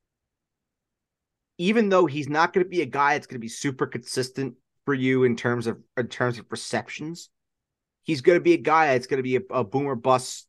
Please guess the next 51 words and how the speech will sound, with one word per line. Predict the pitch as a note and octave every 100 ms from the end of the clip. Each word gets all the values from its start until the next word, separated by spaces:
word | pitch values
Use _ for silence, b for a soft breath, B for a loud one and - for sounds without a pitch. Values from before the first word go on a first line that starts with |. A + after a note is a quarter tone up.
| _
sort | - C#3 A#2+
of |
candidate | A#2 C3+ C3 A#2 G#2+
most | A#2+ A#2 -
weeks. | B2+ B2 -
And |
he's, | A#2 - -
and, | C#3+ -
and | C#3 A#2+
for | B2
a | A#2+
guy | B2 C3+
that | C3 G#2+
really | B2+ C3
didn't | A#2 A#2 A2+
live | A2+
up | A#2+ A#2+
to | G#2
the | G#2 A2
expectations | - G2+ - A2 G#2+ G2
last | G2+ G2
year, | G#2+ G2 b b b _ -
he | D#3+
still | C3 G#3 F#3+
had | C#3 B2+
seven | - B2+ A2+
touchdowns | F#2+ A2+ A#2 G#2+ F#2 F#2
and | A2
had | G#2
a |
career | - G2+ G2 A2+ G#2+
year | G#2 A2 G#2
in | F#2
ter-, | - A2+
in | A2 G2
terms | - A2 G2+
of | G2+
yards, | F#2+ G#2 G#2+ A2 A2 - b b -
in | G#2
terms | - A2 F#2
of | -
catches, | - A2+ A2 A2 A2 -
in | G2+ F#2+
terms | - G#2+
of | F#2+ _
targets, | - A2+ G#2+ A2 - - _ b _
in | - G2
per-, | A2 A2
in | G2+ G2
terms | A2 G2+
of | G2